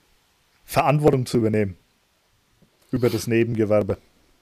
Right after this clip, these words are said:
Ich wollte das immer, hab aber irgendwie nie so den Weg gesucht oder ich hab mir selber eingeredet, „Ja, ich mach das eigentlich.“ Jetzt in der letzten Zeit hab ich's wirklich gemacht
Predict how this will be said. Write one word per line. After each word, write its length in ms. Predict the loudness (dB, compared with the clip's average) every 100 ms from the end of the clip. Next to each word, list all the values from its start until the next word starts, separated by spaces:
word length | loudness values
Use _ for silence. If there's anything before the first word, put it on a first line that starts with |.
| _ _ _ _ -20 -20 -20 -20 -20 _ _ _
Ich 200 | -14 -6
wollte 300 | 4 6 6
das 180 | 0 0
immer, 240 | 0 0
hab 160 | 0 0
aber 240 | 2 2 0
irgendwie 240 | -2 -4
nie 140 | -6
so 140 | -6 -2
den 180 | -2 0
Weg 200 | -2 -2
gesucht 380 | -4 -4 -4
oder 280 | -6 0 0
ich 80 | 0
hab 80 | -4
mir 100 | -8
selber 300 | -4 0 0
eingeredet, 440 | -2 -4 -4 -2
„Ja, 160 | -2 -2
ich 80 | -4
mach 140 | -8
das 180 | -10 -8
eigentlich.“ 480 | -6 -6 -10 -14 -20 _ _ _ -20 _
Jetzt 220 | -6 -2
in 80 | 0
der 100 | 2
letzten 380 | 0 -2 -10 -6
Zeit 560 | 0 2 2 -4 -18 _ _ _ _ _ _ _ _ _ _ _ _ _ _ _ _ _ _ _ 0
hab 140 | 2
ich's 180 | 2 0
wirklich 280 | 0 0 -4
gemacht 460 | -2 -2 -4 -18